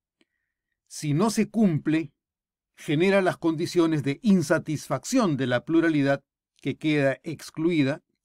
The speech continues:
la misma que, a su vez, produce ilegitimidad estatal. Entonces, por el impulso de la expectativa de inclusión total y reconocimiento absoluto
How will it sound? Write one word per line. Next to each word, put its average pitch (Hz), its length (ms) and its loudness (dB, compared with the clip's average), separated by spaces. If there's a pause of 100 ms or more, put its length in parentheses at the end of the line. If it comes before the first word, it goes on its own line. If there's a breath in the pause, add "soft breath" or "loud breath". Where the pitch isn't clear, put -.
(180)
la 139 200 0
misma 170 440 0
que, 170 320 2
a 139 140 -4
su 160 160 -4
vez, 160 420 0 (600)
produce 156 640 2 (380)
ilegitimidad 147 960 2
estatal. 135 560 2 (1300)
Entonces, 135 540 -10 (180)
por 160 220 2
el 151 140 0
impulso 160 800 2 (280)
de 143 160 0
la 139 80 4
expectativa 165 840 0
de 135 100 2
inclusión 135 720 0
total 139 600 0
y 185 140 -2
reconocimiento 139 1120 0
absoluto 147 880 -2